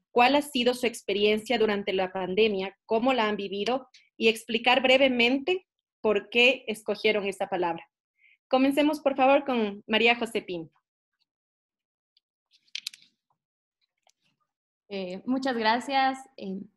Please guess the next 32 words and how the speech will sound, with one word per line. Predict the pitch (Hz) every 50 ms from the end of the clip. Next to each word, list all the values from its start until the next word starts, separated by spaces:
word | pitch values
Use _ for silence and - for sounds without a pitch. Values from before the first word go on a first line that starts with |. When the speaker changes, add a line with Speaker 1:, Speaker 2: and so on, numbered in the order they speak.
| _ _ _
Speaker 2:
eh, | 208 202 190 190 196 196 -
gracias | - 220 240 247 269 254 277 311 277
a | 254 247 -
todos | 240 240 254 262 247
los | 254 240 202
oyentes | 208 202 202 202 220 220 247 247 240
también, | - 208 196 185 190 202 220 226 233 226 233
eh, | - 196 190 185 185 190 -
por | - 214 202
querer, | 202 214 208 220 220 233 233 - - -
eh, | 208 196 185 180 180 - _ _ _ _ _ _ _ _ _ _ _ _ _ _ _ _ _ _ _ _ _
escuchar | - 220 208 214 226 - - 214 214 220 208 220
nuestras | 233 220 214 214 220 220 196
historias. | 185 185 - - 202 208 214 226 233 226 - - _ _ _ _ _ _ _ _ _ _ _ _
Para | - 220 214 214 220 220
mí | 226 240 247 277 285
y | 277
para | 277 247 226 226
Empresas | 214 214 220 226 226 233 226
Pinto | - 233 214 220 214 226 220
es | 208
muy | 208 220 226 226
importante | 233 226 226 208 202 - 202 208 214 214 240
contar | 240 196 196 190 196 202
nuestra | 202 208 214 -
historia. | 202 190 _ - 208 208 208 214
Ya | 208 196 196 196
somos | 196 202 202 185
una | 196 202 196 196
empresa | 190 196 196 196 214 208
centenaria | - 196 180 175 - 180 180 185 196 208 220 226 226 226 - - _ _ _ _ _ _ _ -
y, | 214 214 214 214 214 214 214 208 202 - - -